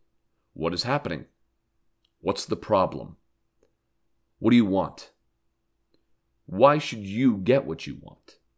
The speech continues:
What's stopping you from getting it?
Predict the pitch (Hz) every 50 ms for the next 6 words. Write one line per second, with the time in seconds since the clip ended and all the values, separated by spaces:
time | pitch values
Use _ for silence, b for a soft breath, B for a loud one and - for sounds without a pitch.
0 | _ _ _ _ _ _ _ _ _ _ _ _ _ _ _ _ _ _ _ _
1 | _ _ - 92 120 127 - - - - - 120 127 135 - 135 107 95 85 78
2 | - - 69 65 71 69 64 - - 65 87 107 -